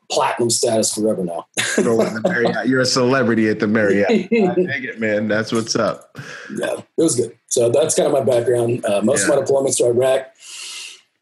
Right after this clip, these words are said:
Speaker 1: were with my original team. Uh, my Halo team was a mix. We did some D A stuff. We did some, you know, fid. We trained guys and we took 'em out on missions, you know, accompanied 'em and assisted 'em. We did,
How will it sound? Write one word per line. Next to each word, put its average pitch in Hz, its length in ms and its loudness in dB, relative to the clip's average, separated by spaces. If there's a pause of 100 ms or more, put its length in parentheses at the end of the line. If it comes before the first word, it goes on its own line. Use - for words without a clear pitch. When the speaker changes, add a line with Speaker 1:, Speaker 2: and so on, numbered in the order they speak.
Speaker 1:
were 131 400 4 (320)
with 131 180 0
my 123 180 4
original 135 380 2
team. 127 560 0
Uh, 107 420 0
my 117 120 -2
Halo - 280 2
team 127 300 2
was 110 420 2
a 117 60 2
mix. 110 420 2
We 117 100 -2
did 117 120 0
some 117 160 0
D 113 220 2
A 110 80 2
stuff. 113 520 0
We 113 60 0
did 107 180 -2
some, 107 440 -2 (220)
you 104 100 -2
know, 104 240 -2
fid. 113 440 -2
We 110 60 -2
trained 110 320 0
guys 107 300 0
and 107 80 0
we 104 60 -2
took - 200 -4
'em 110 100 2
out 104 300 -2
on 104 140 0
missions, 110 480 0
you 104 80 -2
know, 104 160 0
accompanied 110 420 -2
'em 104 140 0
and 92 60 -4
assisted - 440 -2
'em. 104 180 -2 (460)
We - 80 -8
did, 107 380 -4